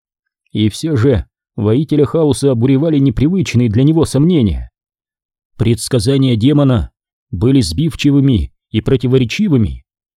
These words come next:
а его собственный магический взгляд не мог ничего разобрать в неясных тенях будущего, скользивших в варпе. Тревога зашевелилась на самом дне души Абаддона.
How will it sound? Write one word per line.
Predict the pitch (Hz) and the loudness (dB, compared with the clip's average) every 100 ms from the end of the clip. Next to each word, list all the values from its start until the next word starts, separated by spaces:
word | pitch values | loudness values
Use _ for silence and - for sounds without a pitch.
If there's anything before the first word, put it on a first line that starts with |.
| _ | _
а | - | -4
его | 113 117 117 | 0 0 -2
собственный | - 147 - 131 135 | -4 -6 -4 -2 2
магический | 131 131 143 135 - 127 | 2 0 0 -2 0 0
взгляд | 95 87 131 139 - _ _ _ - | 0 0 0 0 -2 _ _ _ -2
не | 113 | 0
мог | 151 180 - | 2 0 0
ничего | 127 - 151 | -2 0 2
разобрать | 143 104 120 143 175 82 - _ _ _ _ | 2 2 0 0 0 -2 -10 _ _ _ _
в | 92 98 | -4 0
неясных | 123 160 127 - 107 | 2 2 2 -2 -2
тенях | 123 147 110 | 0 0 0
будущего, | 90 170 151 - 143 135 | 0 0 0 -2 0 0
скользивших | - 135 135 175 - 135 - | 0 -2 0 -2 -4 -6 -2
в | |
варпе. | 151 - - 78 - _ _ _ _ _ _ _ _ _ _ _ _ _ _ _ _ _ _ | -2 -2 -2 -6 -10 _ _ _ _ _ _ _ _ _ _ _ _ _ _ _ _ _ _
Тревога | - 107 123 180 113 | -2 0 2 0 0
зашевелилась | 104 139 - 120 147 180 143 117 | 0 -2 -2 0 2 2 2 2
на | 117 | -2
самом | 123 165 156 139 | -2 0 2 0
дне | 95 139 170 | 2 2 2
души | 110 - 175 | 0 -2 -2
Абаддона. | 123 131 123 175 101 69 | 0 0 2 2 0 -4